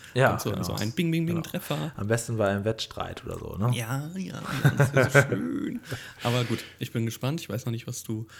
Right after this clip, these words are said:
Speaker 2: hast.
Speaker 1: Ach so,
Speaker 2: Ja.
Speaker 1: ich darf mir ja gleich eine Folge wünschen.
Speaker 2: Darfst
Speaker 1: Vorher
Speaker 2: du
Speaker 1: haben
Speaker 2: dir
Speaker 1: wir noch ein bisschen extra Content. Ich habe mir nämlich mal, äh, du hast ja eben schon ganz gut unsere, äh, Darstellerinnen erklärt. Du hast Santa Anna beschrieben, du hast
Speaker 2: Mhm.
Speaker 1: die, äh,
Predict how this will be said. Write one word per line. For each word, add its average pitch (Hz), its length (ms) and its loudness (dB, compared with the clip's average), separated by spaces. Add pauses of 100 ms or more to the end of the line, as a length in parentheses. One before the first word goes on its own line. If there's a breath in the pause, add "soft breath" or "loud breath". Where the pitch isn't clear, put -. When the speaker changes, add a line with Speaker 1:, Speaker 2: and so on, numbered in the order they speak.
(340 loud breath)
Speaker 2:
hast. - 440 -2 (800 loud breath)
Speaker 1:
Ach 175 140 4
so, 226 100 4
Speaker 2:
Ja. 135 120 12
Speaker 1:
ich 127 100 2
darf 165 180 6
mir 170 60 4
ja 147 80 6
gleich 135 160 4
eine 143 100 2
Folge 143 240 4
wünschen. 147 220 2
Speaker 2:
Darfst - 220 -8
Speaker 1:
Vorher 180 220 8
Speaker 2:
du 160 60 6
Speaker 1:
haben 175 100 6
Speaker 2:
dir 175 40 6
Speaker 1:
wir 165 60 6
noch 156 100 0
ein 156 80 0
bisschen 151 320 0
extra 143 320 -4
Content. 123 440 0 (260 loud breath)
Ich 120 160 0
habe 156 120 2
mir 170 80 4
nämlich 156 300 2
mal, 131 300 4 (160)
äh, 131 40 2
du 135 80 4
hast 131 100 0
ja 123 60 4
eben 127 120 4
schon 123 200 0
ganz 120 220 2
gut 131 200 0
unsere, 110 600 0
äh, 107 40 -2
Darstellerinnen 104 1400 4
erklärt. 85 560 -6
Du 98 60 0
hast 95 140 -4
Santa 110 220 -2
Anna 151 380 2
beschrieben, 123 600 0
du 107 100 0
hast 120 240 0
Speaker 2:
Mhm. - 40 0
Speaker 1:
die, 101 240 -2
äh, - 80 -4